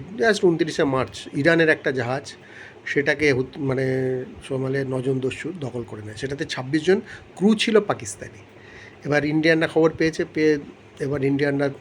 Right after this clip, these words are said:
সোমালিয়াদের পিছনে লেগে গেছে। প্রায় অনেকক্ষণ, বারো ঘন্টা না চোদ্দ ঘন্টা লড়াই করার পর তাদেরকে ছাড়িয়েছে। এবার তাদেরকে, ওদেরকে অ্যারেস্ট করেছে সোমালিয়ান দস্যুদের। আর ছাব্বিশ জন পাকিস্তানি, ওরা তো ভীষণ কৃতজ্ঞ ভারতবর্ষে,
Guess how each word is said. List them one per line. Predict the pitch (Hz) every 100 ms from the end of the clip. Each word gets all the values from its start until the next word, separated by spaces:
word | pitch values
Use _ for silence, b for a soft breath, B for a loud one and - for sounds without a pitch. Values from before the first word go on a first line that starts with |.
| -
সোমালিয়াদের | 139 135 135 131 139
পিছনে | 135 143 135
লেগে | 127 127
গেছে। | 127 -
প্রায় | - 147
অনেকক্ষণ, | 131 185 202 151
বারো | 120 131
ঘন্টা | 139 147 143
না | 139
চোদ্দ | 135 123
ঘন্টা | 135 131 131 139 190 B B B B B B -
লড়াই | 127 131 131
করার | 139 131 135 -
পর | 190 233
তাদেরকে | - 123 120 180
ছাড়িয়েছে। | - 120 110 107 107 107 - -
এবার | 135 127
তাদেরকে, | 127 123 135 143 135 135 -
ওদেরকে | 135 139 143
অ্যারেস্ট | 139 139
করেছে | - 131 131
সোমালিয়ান | 131 120 123 127 127 123
দস্যুদের। | 117 - 107 - B B B
আর | 139
ছাব্বিশ | - 127 123 127
জন | 143
পাকিস্তানি, | 131 127 127 - 135
ওরা | 127 131
তো | 135 113
ভীষণ | - - 160
কৃতজ্ঞ | 131 120 117 110 117
ভারতবর্ষে, | 113 110 113 107